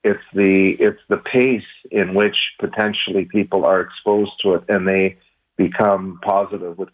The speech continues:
covid nineteen. Uh, I can tell you here in Markham, while we have one of the lowest rates of community spread, uh, among the large municipalities in, in York Region, when you dig a little deeper,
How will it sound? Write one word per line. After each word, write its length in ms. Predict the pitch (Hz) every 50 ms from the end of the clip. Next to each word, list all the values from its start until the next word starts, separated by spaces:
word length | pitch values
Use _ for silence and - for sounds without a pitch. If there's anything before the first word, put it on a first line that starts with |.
| - -
covid 320 | 104 95 87 87 92 85
nineteen. 680 | 90 90 90 85 78 - - - 131 127 113 92 78 80 - _ _ - - - _ _ _ _ _ _
Uh, 340 | - 98 101 98 95 95 92 - -
I 120 | 113 110
can 180 | - 110 104 104
tell 280 | - - 135 131 131
you 140 | 123 120 107
here 220 | 104 123 123 117 110
in 80 | 104 101
Markham, 580 | 104 107 113 107 - - 101 78 85 90 87 - -
while 340 | - 95 101 101 104 101 98
we 180 | 92 104 107 101
have 440 | 98 110 107 104 107 104 104 101 - _ _ _
one 220 | - 101 110 110
of 80 | 107 98
the 60 | 107
lowest 440 | 92 92 104 117 131 139 127 - - -
rates 380 | 104 101 95 90 82 - - _ _ - -
of 200 | - 95 90 87 - -
community 500 | - 104 101 98 98 98 90 95 90 87 - -
spread, 440 | - 95 95 92 90 85 - - - _ _ _ _ _ _ _ _ _ _ -
uh, 220 | 110 98 90 82 -
among 340 | 107 104 104 104 107 101 98
the 100 | 101 95
large 340 | 95 98 101 101 104 98 - - - - _ _
municipalities 960 | 98 95 95 95 - - 104 - 98 104 101 98 95 92 90 92 87 87 87 98
in, 180 | 92 87 87 -
in 160 | 101 98 90
York 320 | 90 95 92 92 - -
Region, 540 | - 135 143 147 139 139 107 92 80 82 85 _ _ _ _ _ - - -
when 180 | - 113 107 104
you 80 | 107
dig 300 | 107 107 127 127 127 123
a 20 | 120
little 320 | 110 113 113 104 98 104 95 -
deeper, 540 | 110 120 135 165 156 - 101 78 58 -